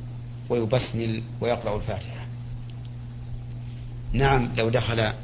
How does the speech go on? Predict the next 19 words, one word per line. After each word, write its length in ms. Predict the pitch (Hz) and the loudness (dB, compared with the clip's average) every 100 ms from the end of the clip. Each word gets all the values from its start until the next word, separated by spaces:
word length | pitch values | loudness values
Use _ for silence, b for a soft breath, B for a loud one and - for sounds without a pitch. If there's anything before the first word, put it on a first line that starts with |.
| - | 0
مع 140 | 107 | 2
الإمام 480 | 110 107 117 117 104 | 4 6 6 6 4
والإمام 360 | 101 113 110 110 | 4 4 6 6
يقرأ 300 | 113 107 104 | 4 2 0
الفاتحة 520 | - 123 110 - 110 - - - - - - - - - - - | 6 6 6 2 0 0 -2 0 0 2 0 0 -4 -6 -8 0
فإنه 400 | 123 143 127 123 | 6 8 10 8
يكبر 480 | 120 143 131 101 110 - - - - - - - - - | 8 8 6 6 2 0 -8 -8 -6 -4 -4 -4 -4 8
ويبقى 480 | 131 131 - 113 | 10 10 8 4
منصتا 420 | 117 131 - 110 107 | 6 6 6 2 0
لقراءة 640 | 101 104 113 123 123 117 | 0 -2 2 2 2 0
الإمام 380 | 113 120 135 135 - | 0 4 4 4 4
حتى 420 | 147 - 127 113 | 2 6 4 6
إذا 120 | 113 | 4
فرغ 340 | 113 135 110 | 6 6 8
من 140 | 110 123 | 6 6
الفاتحة 540 | 120 131 131 - 143 139 - - - B B B - - | 8 8 8 6 4 4 -2 -8 -8 B B B -8 0
استفتح 640 | 117 - 135 - 113 - - - - - - - - - - - - | 2 8 8 8 2 0 -6 -8 -10 -10 -10 -10 -10 -8 -8 -6 2
ثم 180 | 123 | 4
تعوذ 500 | 110 107 117 107 107 | 6 6 6 6 4